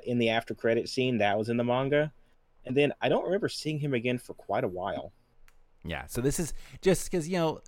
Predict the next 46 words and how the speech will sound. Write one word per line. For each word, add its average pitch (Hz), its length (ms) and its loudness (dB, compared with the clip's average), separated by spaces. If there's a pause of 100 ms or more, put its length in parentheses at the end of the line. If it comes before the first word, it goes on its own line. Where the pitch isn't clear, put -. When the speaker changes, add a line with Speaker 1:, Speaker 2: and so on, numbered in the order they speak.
(140)
Speaker 2:
this 180 200 0
is 220 120 -2
his 180 180 2
big 143 320 8
arc, 104 400 4
right? 110 340 4 (220)
So 147 180 4 (160)
Uryu 185 300 4
needs 160 160 0
to 147 60 0
be 139 60 0
more 113 200 0
involved. 85 380 -6 (100)
So 135 160 6
I 127 100 8
think 151 160 2
that's 147 220 4
good, 107 160 0
and 90 80 -2
especially 180 380 4
because 185 260 -2
he's 104 300 -2
literally, 123 420 4 (260)
like 120 300 0
Jugrim 107 460 2
says 113 240 4
in 110 160 -2
that 107 180 0
scene, 104 380 -2
he 117 200 0 (200)
is 107 260 0
the 98 180 -2
successor, - 840 2
you 147 180 6
know? 147 240 8 (520)
Why 131 360 8
not 135 260 6
just 107 160 -4
take 113 160 4
out 107 160 4
Yuha 92 260 2
and 87 100 -2
replace 87 280 -2
him 90 60 -2
with 85 140 -2
U-, 82 120 0